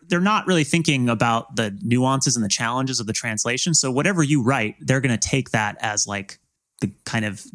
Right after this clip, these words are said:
the gold standard. They're like, "Oh, he said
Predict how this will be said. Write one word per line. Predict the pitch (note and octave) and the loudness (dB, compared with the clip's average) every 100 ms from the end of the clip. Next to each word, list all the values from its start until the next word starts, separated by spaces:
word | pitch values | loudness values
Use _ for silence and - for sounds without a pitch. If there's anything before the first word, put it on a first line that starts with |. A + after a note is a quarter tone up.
| D3+ | -6
the | A2+ | -4
gold | G2 G#2+ G2 | -2 -2 -2
standard. | - G#2+ G2 G2 | -2 -4 -6 -8
They're | G2 | -8
like, | F#2+ - | -6 -2
"Oh, | E3+ - - _ - | -2 -4 -18 _ -8
he | - G#2+ | -2 0
said | - G#2 G2+ | 0 -2 -6